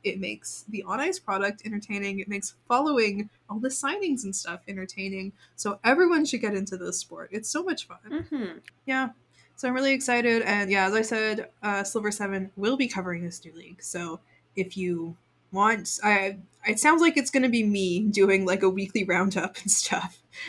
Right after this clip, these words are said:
Speaker 1: Uh, so I really, I need to learn lots more <laughs> about women's hockey. Um, I already know, like, I already watch a lot, but, like, I've never covered it before. So this will be fun. And that's the thing with, like,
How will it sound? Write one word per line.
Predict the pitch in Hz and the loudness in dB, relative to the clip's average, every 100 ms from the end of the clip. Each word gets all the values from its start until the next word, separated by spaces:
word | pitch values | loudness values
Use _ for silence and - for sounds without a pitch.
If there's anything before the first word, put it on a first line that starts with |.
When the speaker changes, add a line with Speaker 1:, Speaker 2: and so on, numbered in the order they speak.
| - | -2
Speaker 1:
Uh, | 175 175 | 0 2
so | 190 214 | 4 6
I | 202 269 | 8 10
really, | 262 262 233 202 | 10 8 8 10
I | 220 | 10
need | 285 269 | 8 6
to | 262 | 6
learn | 208 202 202 | 6 6 4
lots | 196 185 - | 4 2 0
more | 202 202 208 | -4 0 -2
<laughs> | - | 2
about | 262 - - | 0 0 -6
women's | 196 190 214 | -12 -8 -4
hockey. | - - - - 247 - 202 | -2 -4 -4 -6 -6 0 2
Um, | 202 196 208 - - | 4 4 0 -6 0
I | 240 | 8
already | 240 320 302 | 10 10 10
know, | 269 | 10
like, | 240 247 | 10 8
I | 285 | 10
already | 349 339 | 10 10
watch | 233 254 240 | 10 6 6
a | 196 | 2
lot, | 180 170 - 196 - | 2 -2 -4 -10 0
but, | 190 180 | 2 2
like, | 190 196 | 2 2
I've | 208 | 4
never | 226 240 | 6 4
covered | 240 220 190 170 | 4 2 2 0
it | - | -4
before. | 170 147 147 214 | -8 -8 -10 -10
So | - 185 170 175 _ _ - | -4 -2 0 -4 _ _ 0
this | 240 240 | 2 4
will | 214 | 2
be | 208 | 0
fun. | 165 151 170 - - - | -4 -8 -10 -14 -8 4
And | |
that's | 285 403 | 6 8
the | |
thing | 339 269 | 8 6
with, | 226 | 4
like, | 214 185 180 | 4 2 2